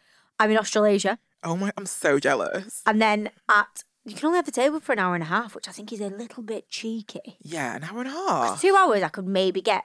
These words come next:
Speaker 1: but an hour and a half,
Speaker 2: Mm.
Speaker 1: think you're taking the mick slightly.
Speaker 2: Yeah.
Speaker 1: But also had to put a deposit down, still think you're taking the mick slightly.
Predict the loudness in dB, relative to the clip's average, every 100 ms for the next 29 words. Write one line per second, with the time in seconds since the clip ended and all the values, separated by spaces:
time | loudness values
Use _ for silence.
0 | -4 -6 -4 2 4 4 4 2 2 2
1 | -2 _ -6 -4 -4 -10 -16 _ -4 -4
2 | -4 -6 -4 -4 -4 -4 -2 -2 -6 -4
3 | -2 -2 -4 -6 -8 -2 2 2 0 _
4 | 4 4 4 4 6 6 2 0 0 0
5 | 2 2 2 2 4 2 -2 _ _ -14
6 | -10 -4 2 2 2 -8 -2 -2 -2 -4
7 | -4 -6 -4 -2 0 -2 0